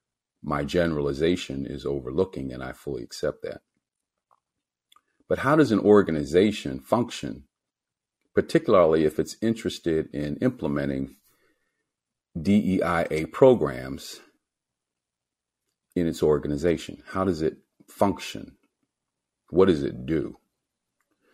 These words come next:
to, in a sense, make sure that every person is moving in a direction to assure that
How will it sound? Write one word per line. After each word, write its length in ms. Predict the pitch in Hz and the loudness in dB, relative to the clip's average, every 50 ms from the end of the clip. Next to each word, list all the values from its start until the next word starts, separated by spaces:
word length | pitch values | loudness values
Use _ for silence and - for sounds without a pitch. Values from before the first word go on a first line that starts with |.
| _ _ _ _ _ _ _ _ _ | _ _ _ _ _ _ _ _ _
to, 520 | - - 98 87 80 80 78 76 73 71 - - _ _ - | -4 0 2 2 2 2 0 0 -2 -4 -8 -14 _ _ -6
in 120 | - 85 82 | -4 -4 -4
a 60 | 80 | -4
sense, 440 | - - - 120 107 85 - - - | -4 -2 0 0 0 0 -2 -2 -2
make 220 | 90 85 76 73 | -2 -2 -2 -4
sure 400 | - - - 120 113 104 98 87 | -4 -2 2 4 6 6 6 6
that 240 | 69 69 69 - - | 6 4 2 4 4
every 260 | - 104 95 95 87 | 2 0 2 0 -4
person 640 | - - - 101 104 101 - - 73 65 64 69 - _ _ _ _ _ _ _ _ _ _ _ _ _ _ _ _ _ _ _ _ - | -4 -2 0 0 0 0 -2 -6 -10 -10 -10 -12 -16 _ _ _ _ _ _ _ _ _ _ _ _ _ _ _ _ _ _ _ _ 0
is 440 | 90 87 85 82 80 78 76 - - _ - | 2 4 4 4 2 0 -4 -6 -12 _ -6
moving 440 | 87 90 104 117 123 104 107 95 90 | 0 2 4 4 6 4 4 2 2
in 80 | 82 82 | 2 0
a 60 | 78 | -2
direction 580 | 73 76 78 87 90 - - - - 78 73 | 0 2 4 4 4 4 2 -4 -4 -4 -6
to 440 | 71 - - 80 73 71 71 71 71 - _ _ _ _ _ _ _ _ _ _ _ _ _ _ _ _ _ _ _ _ _ _ - | -6 -6 -4 -2 -2 -2 -2 -4 -8 -10 _ _ _ _ _ _ _ _ _ _ _ _ _ _ _ _ _ _ _ _ _ _ -8
assure 460 | 87 - - - 131 127 120 107 90 | -6 -4 2 6 8 10 10 10 8
that 320 | 73 71 67 62 - - | 8 6 4 4 2 -2